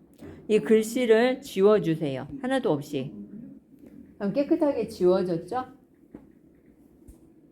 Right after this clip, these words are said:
글씨를 한번 써보도록 하겠습니다. 디지털 배-, 디지털 튜터,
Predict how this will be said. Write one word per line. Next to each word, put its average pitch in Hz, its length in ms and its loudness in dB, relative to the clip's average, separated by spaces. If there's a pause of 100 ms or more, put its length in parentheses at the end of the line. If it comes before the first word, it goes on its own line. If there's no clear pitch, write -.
(1000)
글씨를 262 420 4
한번 214 220 2
써보도록 240 500 2
하겠습니다. 208 960 0
디지털 214 680 2
배-, 196 280 -2 (1700)
디지털 214 440 2
튜터, 208 800 -2